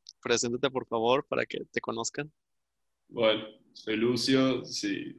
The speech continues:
Speaker 2: si se dan cuenta que tengo un acento raro, porque soy uruguayo, no uruguayo. Y
Speaker 1: Ah,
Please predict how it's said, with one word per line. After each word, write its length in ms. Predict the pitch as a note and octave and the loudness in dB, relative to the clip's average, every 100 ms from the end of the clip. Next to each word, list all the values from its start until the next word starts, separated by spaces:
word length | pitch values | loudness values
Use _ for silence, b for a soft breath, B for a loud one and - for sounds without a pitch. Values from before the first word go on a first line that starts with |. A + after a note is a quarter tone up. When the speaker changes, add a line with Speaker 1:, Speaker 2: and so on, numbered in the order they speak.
| - - | -18 -20
Speaker 2:
si 180 | - | -12
se 160 | A2+ A2+ | -8 -2
dan 180 | A#2 A#2+ | 0 2
cuenta 300 | B2 C3 B2 | 2 4 4
que 120 | A#2 | 4
tengo 200 | A#2 A#2+ | 2 2
un 80 | A2+ | 0
acento 400 | - A#2 A2 A2 | 0 0 0 2
raro, 420 | A2+ B2 C3+ C3 | 4 6 6 4
porque 220 | - - | 0 -6
soy 200 | A2+ A2+ | -6 -2
uruguayo, 760 | A2+ A2+ A2+ A#2 - B2+ C3+ - _ _ _ _ b b - | -2 2 4 4 2 -2 -4 -10 _ _ _ _ b b -10
no 200 | A2+ A2+ | -2 2
uruguayo. 760 | A2 A2 A2 A2 A#2+ C3+ - _ _ _ B B B _ - | 2 2 4 6 4 2 -6 _ _ _ B B B _ 0
Y 520 | A#2 A2+ A2+ A2 B2+ | 4 4 4 2 2
Speaker 1:
Ah, 180 | C#3+ | 2